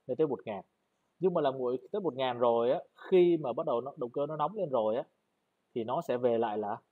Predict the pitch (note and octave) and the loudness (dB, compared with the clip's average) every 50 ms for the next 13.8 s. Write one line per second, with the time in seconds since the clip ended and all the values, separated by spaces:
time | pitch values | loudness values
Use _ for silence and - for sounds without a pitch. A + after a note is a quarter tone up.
0 | _ _ - G#2 G2+ A2 C#3+ B2 A#2 - G#2 G2 G#2 E2+ - _ _ _ _ _ | _ _ -14 -10 -8 -4 -4 -6 -4 -4 -6 -6 -6 -10 -12 _ _ _ _ _
1 | _ _ _ _ _ _ _ _ _ _ _ _ _ _ - A#2+ A2+ B2+ B2 B2 | _ _ _ _ _ _ _ _ _ _ _ _ _ _ -14 -8 -4 -2 -2 -2
2 | B2+ B2+ _ _ _ _ _ _ _ - - G#3 - - A#3 A3 - - E3+ D#3 | -4 -6 _ _ _ _ _ _ _ -4 -4 -4 -2 -2 -6 -4 0 0 0 2
3 | D#3 D3+ D3+ - - D3 F3 F3 - - D3+ D3 - D#3 D3 D3 D3 C#3+ C#3 C3 | 2 0 0 -2 -2 -6 -6 -2 0 0 0 0 2 2 2 4 4 2 0 -2
4 | B2+ _ _ _ _ _ _ - A#2+ A#2+ A#2 A2+ A2+ A2+ A2 A2 A2 G#2+ A2 A2 | -6 _ _ _ _ _ _ -14 -12 -10 -8 -6 -6 -6 -6 -6 -8 -8 -8 -8
5 | A2+ A2+ A2+ A2+ A#2 A2+ C3+ D3+ - E3 D3+ C#3+ C#3 B2+ C#3+ C#3 C3+ B2+ A#2 B2 | -8 -8 -8 -8 -6 -6 -6 -4 -4 -4 -2 -2 -4 -2 0 0 0 0 -2 -4
6 | B2+ A#2+ A#2+ A#2+ B2+ D#3 - _ _ _ _ _ - B2+ C3 D3 F#3 F#3+ G3 D3 | -2 -2 -2 -4 -6 -8 -14 _ _ _ _ _ -8 -2 0 0 0 0 0 -2
7 | B2 C3 - B2 G#2 A2 - - - A2 G#2+ - A2 G#2 G2+ G2+ G2 F#2+ _ _ | -2 -4 -4 -8 -8 -6 -2 -2 -2 -4 -4 -6 -4 -4 -2 -4 -4 -8 _ _
8 | _ _ _ _ _ _ _ - G#2+ G2+ G2 G2+ G#2 B2 B2+ B2+ - B2+ B2 B2 | _ _ _ _ _ _ _ -14 -12 -10 -10 -8 -4 -4 -4 -4 -2 -2 -2 -2
9 | B2 A2+ G#2 F#2+ A2+ A2+ A2+ A2+ A2+ A2 - B2 A2 G#2+ - G#2+ - - E2+ F2+ | -2 -4 -6 -6 -6 -6 -8 -8 -12 -10 -8 -8 -6 -6 -8 -10 -14 -16 -16 -16
10 | G2 A#2+ A#2 _ _ _ _ _ _ _ _ _ _ - G#2+ - _ _ _ _ | -16 -16 -18 _ _ _ _ _ _ _ _ _ _ -20 -20 -20 _ _ _ _
11 | _ _ _ _ _ _ _ _ _ _ _ _ _ F3 E3 - - F#3+ F#3+ E3+ | _ _ _ _ _ _ _ _ _ _ _ _ _ -20 -10 -2 0 2 2 2
12 | C#3+ C#3 E3+ F#3 D#3+ D3+ C3+ B2 A#2 A#2 A2 G2+ _ _ _ _ _ _ _ _ | 4 4 4 6 8 6 6 6 4 2 0 -6 _ _ _ _ _ _ _ _
13 | _ _ _ _ _ _ _ _ _ _ _ _ - - C3+ | _ _ _ _ _ _ _ _ _ _ _ _ -10 -8 -8